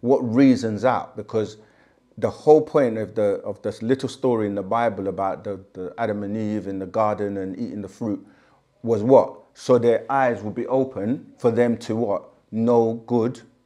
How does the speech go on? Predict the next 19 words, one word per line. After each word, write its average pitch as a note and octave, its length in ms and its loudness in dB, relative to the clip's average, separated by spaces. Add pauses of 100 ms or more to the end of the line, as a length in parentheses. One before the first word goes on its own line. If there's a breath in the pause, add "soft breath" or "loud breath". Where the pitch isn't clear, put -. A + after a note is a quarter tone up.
(420)
from A2 340 -6 (220)
bad C#3+ 240 2
or G2+ 220 -4
good A#2 180 -6
from G2+ 320 -6
evil. B2+ 480 -4 (560 soft breath)
Because A#2 320 -2
if A#2+ 180 -2
you A#2+ 80 2
don't D#3 280 8
know A#2 120 2
good G2+ 160 -6
from G#2 220 -8
evil, G2 320 -6
then A2+ 140 -2
how C#3 200 0
do C#3 140 -6
you C3+ 100 0
know B2 460 -2